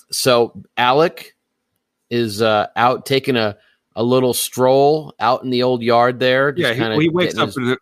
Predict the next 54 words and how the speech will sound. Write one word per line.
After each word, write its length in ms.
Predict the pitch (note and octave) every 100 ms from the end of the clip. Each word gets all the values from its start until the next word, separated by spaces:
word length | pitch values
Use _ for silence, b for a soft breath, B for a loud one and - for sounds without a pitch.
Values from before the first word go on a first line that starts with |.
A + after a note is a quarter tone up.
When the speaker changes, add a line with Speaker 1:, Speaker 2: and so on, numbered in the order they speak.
| -
Speaker 2:
to 100 | C3+
a 40 | A#2
storm. 380 | - C3 G2+
He 60 | G2
wakes 240 | A#2 C3+
up 120 | B2 -
to 80 |
a 40 | A#2
storm 220 | B2 A2
and 80 | G#2
goes 160 | G#2
out 120 | G#2 G#2
and 80 | F#2+
he 40 |
sees 300 | - G#2+ F#2
this 320 | F#2+ F2 -
little 160 | G#2+ F#2
boat. 520 | F#2+ G2+ F#2+ F2 - _ _ _ _ _ _ _ _
His 180 | A#2+ A2
little 180 | G#2 F#2
boats 380 | G#2+ G2+ -
are, 160 | F#2+ F2
like, 320 | E2+ D#2 - _
kinda 180 | G#2 F2
floating 360 | - G2+ E2 E2+
around 500 | E2+ E2 E2 D2 - _
all 240 | F2 F2 E2+
weird 240 | F2 E2+
out 220 | D#2 -
there. 340 | D#2+ D#2 F2 _ _ -
He, 200 | F#2 F2+
he 60 |
wants 220 | F#2+ F2+
Speaker 1:
See, 40 | C3
Speaker 2:
to 60 | D#3
Speaker 1:
I 40 |
thought 180 | D#3+ C#3
that 140 | B2+
was 160 | B2 A#2
the 80 | B2
boat. 320 | B2 A#2+ A2+
I 60 | A2+
thought 160 | B2+ A2+
that 120 | A2+
was 100 | G2+
the 60 | G2
boat 180 | G#2+
that 100 | -
they 80 | G2+
used 280 | G2 F#2+ -
to 60 | -
come 200 | F#2+ E2+
to 180 | E2+ D#2
his 360 | E2 D2 -